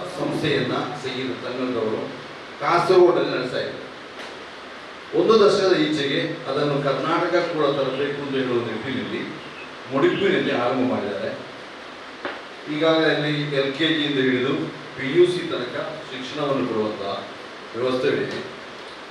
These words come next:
ಅದೇ ರೀತಿ ಧಾರ್ಮಿಕ ಶಿಕ್ಷಣದಲ್ಲಿ ನಮ್ಮಲ್ಲಿ ಸನದ್ ಅಂತ ಹೇಳ್ತೇವೆ. ಸನದ್ ಅಂತ ಹೇಳಿದ್ರೆ ಪದವಿ. ಬೇರೆ ಬೇರೆ ಕಡೆಗಳಲ್ಲಿ ಕಲಿತು ಅಂತಿಮವಾಗಿ ಪದವಿಯನ್ನು ಪಡೆಯುವುದಕ್ಕಾಗಿ ಒಂದು ವರ್ಷದ ಕೋರ್ಸ್.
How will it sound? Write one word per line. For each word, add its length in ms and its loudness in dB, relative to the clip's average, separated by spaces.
ಅದೇ 240 8
ರೀತಿ 360 4
ಧಾರ್ಮಿಕ 540 2
ಶಿಕ್ಷಣದಲ್ಲಿ 580 0
ನಮ್ಮಲ್ಲಿ 600 -2
ಸನದ್ 320 2
ಅಂತ 140 0
ಹೇಳ್ತೇವೆ. 520 -4
ಸನದ್ 180 -4
ಅಂತ 140 -2
ಹೇಳಿದ್ರೆ 500 0
ಪದವಿ. 480 4
ಬೇರೆ 260 8
ಬೇರೆ 720 6
ಕಡೆಗಳಲ್ಲಿ 640 4
ಕಲಿತು 760 2
ಅಂತಿಮವಾಗಿ 840 4
ಪದವಿಯನ್ನು 800 6
ಪಡೆಯುವುದಕ್ಕಾಗಿ 640 2
ಒಂದು 380 4
ವರ್ಷದ 160 4
ಕೋರ್ಸ್. 500 -4